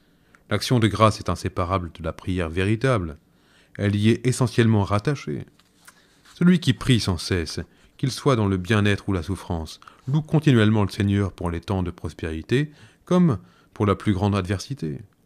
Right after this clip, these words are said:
Il bénit Dieu pour toutes choses, les considérant comme venant de sa main et les acceptant uniquement à cause de son nom.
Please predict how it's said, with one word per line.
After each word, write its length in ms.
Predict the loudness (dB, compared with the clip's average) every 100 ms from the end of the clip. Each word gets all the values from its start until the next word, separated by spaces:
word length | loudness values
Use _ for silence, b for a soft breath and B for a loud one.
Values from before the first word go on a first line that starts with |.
| _ _ -6
Il 120 | 2
bénit 260 | 4 6
Dieu 240 | 4 2 2
pour 200 | 0 -8
toutes 160 | -8
choses, 340 | -8 -4 -4 -6 -14 _ b b -6
les 100 | -2
considérant 540 | -2 0 0 2 2
comme 220 | 2 0
venant 260 | 2 0 -2 -4
de 180 | -4 -4
sa 180 | 0 0
main 240 | 0 -2
et 160 | -6 -10 B B B B
les 80 | 0
acceptant 420 | 2 2 0 2
uniquement 480 | 2 2 0 -2 0
à 60 | -2
cause 240 | -2 -2
de 80 | -2
son 220 | -4 -4
nom. 180 | -4 -8